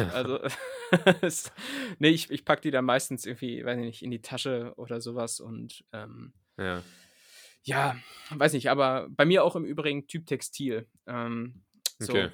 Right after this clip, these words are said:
Speaker 2: weil ich, weil ich mich häufig schon gefragt hab, die allermeisten Leute, die man so sieht, äh,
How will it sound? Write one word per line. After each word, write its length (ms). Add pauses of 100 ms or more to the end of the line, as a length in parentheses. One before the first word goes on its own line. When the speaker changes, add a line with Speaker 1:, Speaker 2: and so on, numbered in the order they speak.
(360)
Speaker 2:
weil 140
ich, 140
weil 100
ich 100
mich 140
häufig 220
schon 120
gefragt 320
hab, 120
die 100
allermeisten 500
Leute, 300
die 100
man 160
so 340
sieht, 640
äh, 260